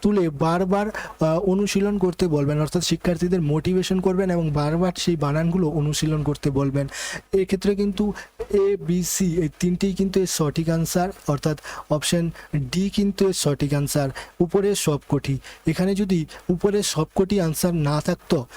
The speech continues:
অর্থাৎ এই ডি যদি অপশনে না থাক-, না থাকতো, সেক্ষেত্রে কিন্তু এর সঠিক অ্যাপ্রোপ্রিয়েট আনসার অপশন এ হয়ে যেত, অর্থাৎ শিক্ষক ব্ল্যাকবোর্ডে বড় বড় ও স্পষ্ট করে সঠিক বানানটি লিখবে এবং উচ্চারণ শেখাবে।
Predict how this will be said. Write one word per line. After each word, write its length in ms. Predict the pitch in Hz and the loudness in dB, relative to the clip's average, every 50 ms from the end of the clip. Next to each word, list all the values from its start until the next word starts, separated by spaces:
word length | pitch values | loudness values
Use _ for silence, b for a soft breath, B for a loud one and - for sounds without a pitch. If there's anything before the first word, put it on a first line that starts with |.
| B B B | B B B
অর্থাৎ 320 | 156 143 160 156 151 160 | -2 0 0 -2 -2 0
এই 280 | 180 180 185 170 160 160 | -2 0 2 2 0 0
ডি 340 | 135 123 - 160 170 208 220 | -2 -4 -2 0 0 0 2
যদি 260 | 190 214 214 196 214 | 2 0 0 2 2
অপশনে 360 | 196 175 - - - 185 175 | 0 0 -2 -2 0 0 2
না 160 | 165 151 143 | 2 0 0
থাক-, 420 | 131 170 160 - - - 180 180 165 | 0 -2 -4 -4 -4 -2 -2 0 0
না 220 | 151 147 151 165 | 0 0 0 0
থাকতো, 360 | - 185 180 - - 180 147 | 0 -2 -2 0 0 0 0
সেক্ষেত্রে 440 | - - 151 151 156 165 - 185 185 | 0 0 -2 0 0 0 0 0 0
কিন্তু 200 | 175 185 175 180 | 2 2 2 0
এর 60 | 170 - | 0 -2
সঠিক 400 | - - - 151 147 - 175 - | -2 -2 0 0 0 0 -2 0
অ্যাপ্রোপ্রিয়েট 580 | 170 139 - - 175 165 - - 175 165 - | 0 -2 0 0 0 0 2 2 0 0 0
আনসার 380 | - 160 147 165 - 185 160 143 | -2 -2 0 0 0 0 0 0
অপশন 260 | 139 - - 156 151 - - | 0 0 0 -2 -2 0 2
এ 160 | 170 180 190 | 2 2 4
হয়ে 200 | 156 156 156 165 | 2 2 2 2
যেত, 220 | 151 147 147 - 170 | 2 0 0 2 0
অর্থাৎ 380 | 170 143 131 - 147 147 143 - B B B B B B | 0 0 0 -2 -2 -2 -2 -4 B B B B B B
শিক্ষক 280 | B - - 190 180 - - 202 185 | B 0 0 0 2 2 0 0 0
ব্ল্যাকবোর্ডে 520 | 165 156 156 156 160 165 170 180 180 185 170 | 2 0 0 0 0 2 2 2 2 2 2
বড় 280 | 147 147 147 156 175 | 2 2 2 2 2
বড় 180 | 175 180 185 185 | 2 2 2 2
ও 100 | 175 156 | 2 0
স্পষ্ট 460 | - - - 165 170 156 - - - | -2 -2 -2 0 0 0 0 0 0
করে 320 | 190 185 196 185 156 143 - B B B | 2 2 2 2 2 0 -2 B B B
সঠিক 440 | B - - 156 147 - 185 180 165 | B 0 0 2 2 2 0 0 0
বানানটি 420 | 165 165 170 175 185 180 175 185 170 | 0 2 2 2 2 2 2 2 2
লিখবে 400 | 156 143 156 160 170 180 165 160 | 2 2 2 2 2 2 2 2
এবং 260 | 151 143 147 147 165 | 2 0 0 0 0
উচ্চারণ 520 | 180 180 - - - - 214 208 214 214 196 | 0 0 0 0 0 0 2 2 2 0 0
শেখাবে। 440 | - - 139 123 143 139 127 131 | 2 0 0 2 2 0 0 -2